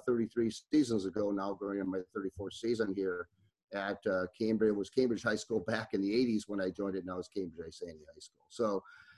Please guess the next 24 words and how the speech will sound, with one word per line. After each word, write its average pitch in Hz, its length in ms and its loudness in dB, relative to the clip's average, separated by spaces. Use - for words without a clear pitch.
in 147 80 10
a 143 80 10
nutshell, 147 420 8
that's, 131 300 4
that's 120 260 2
how 127 160 2
I 123 80 2
ended 127 220 4
up 127 120 0
in 117 100 0
Cambridge, 135 480 0
and 107 100 2
have, 98 180 -2
have 101 140 -2
put 123 140 4
in 117 140 4
thirty-three 120 500 0
seasons 117 460 2
and 104 120 0
looking 101 280 -4
forward 98 300 -2
to 92 60 -6
number 90 200 -2
thirty-four. 87 500 -10